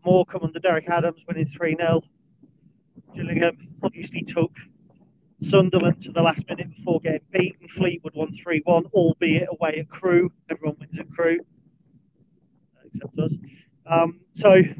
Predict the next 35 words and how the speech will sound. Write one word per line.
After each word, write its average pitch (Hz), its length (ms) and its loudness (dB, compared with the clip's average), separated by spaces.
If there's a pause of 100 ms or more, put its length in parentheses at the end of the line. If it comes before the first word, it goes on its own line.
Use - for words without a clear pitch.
(1080)
there's 208 220 4
a 208 40 -12
few 240 200 2
teams 208 280 0
down 208 220 4
there 196 160 4
doing 190 180 2
particularly 175 600 0
well. 160 180 2
I 170 140 4
think 175 340 0
probably 170 400 2
the 143 80 -2
final 170 320 -8
relegation 170 560 -2
places - 340 -6
between 170 600 0 (600)
now 165 200 2
Fleetwood, - 440 -6
Morecambe - 300 -4
and - 100 -20
Gillingham, 175 420 -2
and 170 80 -12
they're 160 220 0 (1200)
two 185 240 6
of 156 80 2
those 165 240 2
teams - 380 -2
I've 160 160 -2
written 170 220 -6
off. 165 200 2 (600)
Wimbledon 160 340 -6
have 147 120 -14
managed 151 440 -8
to 156 140 -4